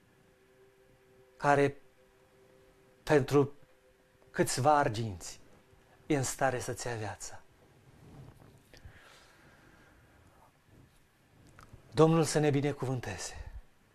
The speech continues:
Domnul să facă ca acest mesaj să rămână în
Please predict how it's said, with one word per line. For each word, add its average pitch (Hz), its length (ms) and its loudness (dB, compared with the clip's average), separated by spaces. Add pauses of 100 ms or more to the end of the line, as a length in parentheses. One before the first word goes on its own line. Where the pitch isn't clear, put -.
(440)
Domnul 185 300 6
să 190 180 2
facă 175 320 2
ca 170 120 2
acest 165 380 0
mesaj 139 680 -2 (580)
să - 220 0
rămână 160 600 4 (1700)
în 170 280 2